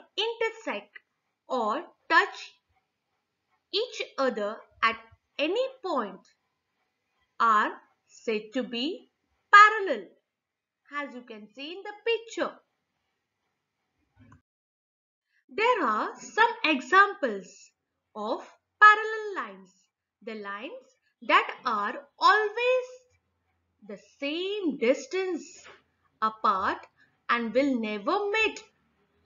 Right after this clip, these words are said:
as you can see in the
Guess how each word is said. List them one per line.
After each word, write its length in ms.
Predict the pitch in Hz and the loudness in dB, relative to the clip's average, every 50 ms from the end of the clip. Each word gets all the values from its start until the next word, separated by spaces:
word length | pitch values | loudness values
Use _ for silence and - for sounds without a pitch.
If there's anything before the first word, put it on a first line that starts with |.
| - | -10
as 200 | 208 202 196 202 | -8 -8 -8 -8
you 80 | 220 220 | -10 -8
can 260 | - 240 233 233 240 | -6 -4 -4 -4 -4
see 540 | 247 247 254 269 269 277 302 339 403 427 - _ _ _ _ _ _ _ _ _ _ _ _ _ _ _ _ _ _ _ _ _ _ _ _ _ _ _ _ _ _ _ _ _ _ _ - | -6 -8 -6 -4 -2 -2 -2 -2 -4 -8 -12 _ _ _ _ _ _ _ _ _ _ _ _ _ _ _ _ _ _ _ _ _ _ _ _ _ _ _ _ _ _ _ _ _ _ _ 0
in 140 | 285 302 | 0 2
the 120 | 302 349 | 2 2